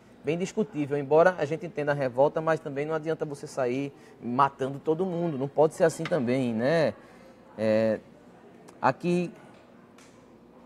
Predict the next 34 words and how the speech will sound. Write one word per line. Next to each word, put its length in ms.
Roberto 460
Silva, 360
"Lê 140
a 60
minha 160
reclamação 640
da 120
grave 520
feita 360
aí, 280
só 180
falo 320
óbvio." 460
É, 440
Roberto, 460
eu 80
vou 120
tentar 320
ver, 220
viu? 260
Se 80
você 220
ficar 180
com 100
um 40
pouquinho 340
de 80
calma, 500
eu 140
tento. 300
É 40
muito 240
comentário 480
aqui. 300